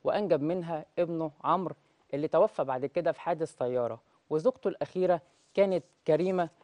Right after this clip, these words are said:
الملقبة بفتنة المعادي، وظلت معاه لآخر لحظة في حياته، وأنجب منها ابنته إيمان.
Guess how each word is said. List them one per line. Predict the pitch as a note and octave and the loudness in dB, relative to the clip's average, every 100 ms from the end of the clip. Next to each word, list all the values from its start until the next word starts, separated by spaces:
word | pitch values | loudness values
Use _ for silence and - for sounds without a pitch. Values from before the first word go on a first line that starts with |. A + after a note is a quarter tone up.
| - | -8
الملقبة | D3 D3+ D#3+ - G#3 F#3+ D#3+ | -2 4 4 6 6 8 6
بفتنة | C3+ C#3 D#3+ - A3+ G3 | 2 -2 -2 0 -4 -2
المعادي، | D3 C#3+ C3 E3 D#3+ D#3+ - _ _ - | -2 -2 2 2 2 0 -4 _ _ -2
وظلت | D3 G#3 A3 F3+ | 6 8 8 4
معاه | D3+ D#3+ | 4 2
لآخر | F#3 - G3+ - | 2 0 -2 0
لحظة | D#3+ F#3 D#3 | 2 2 2
في | D#3 | -2
حياته، | - C#3 E3+ D#3 B2+ _ _ - | -2 0 0 0 -4 _ _ -2
وأنجب | D3+ G#3 F#3+ E3 C3 | 0 0 2 4 4
منها | D#3+ F3 E3+ E3 - _ | 0 -2 -2 -6 -8 _
ابنته | C#3+ D3+ E3 E3 C#3+ - - | -6 -2 -2 0 -2 -4 -2
إيمان. | E3+ C#3 A2+ | 0 0 -2